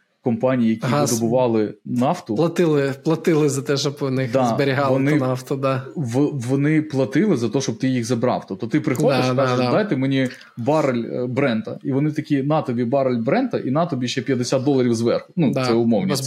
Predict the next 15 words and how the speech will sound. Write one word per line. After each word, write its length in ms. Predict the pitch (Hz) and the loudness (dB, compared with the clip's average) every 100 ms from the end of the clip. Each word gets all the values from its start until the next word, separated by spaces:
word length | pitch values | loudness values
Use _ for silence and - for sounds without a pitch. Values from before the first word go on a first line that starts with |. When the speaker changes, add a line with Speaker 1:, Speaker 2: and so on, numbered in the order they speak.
| 151 | 0
Speaker 2:
зберігати 380 | 143 135 135 123 120 | 2 0 -2 -6 -6
нафту 680 | 143 151 165 - 135 123 117 123 | -4 -2 -2 -4 -4 -4 -6 -6
дуже 300 | 147 143 131 | -2 0 2
Speaker 1:
Да, 60 | |
Speaker 2:
дорого. 180 | 139 117 | 2 0
Speaker 1:
тому 160 | 127 160 | 0 0
що 420 | - 156 131 120 - | 0 0 0 -4 -6
нема 440 | 143 147 151 151 | -2 0 2 2
де 180 | 127 135 | 0 0
її 200 | 135 139 | 0 0
зберігати, 560 | 131 127 147 170 233 165 | -2 0 0 2 0 -2
всі 280 | - - 151 | -4 0 0
сховища 440 | 127 - 139 127 | 0 0 0 0
переповнені, 680 | 131 139 139 226 202 160 139 | 0 0 0 0 2 2 0
за-, 420 | 120 113 117 151 | -4 -4 -2 -2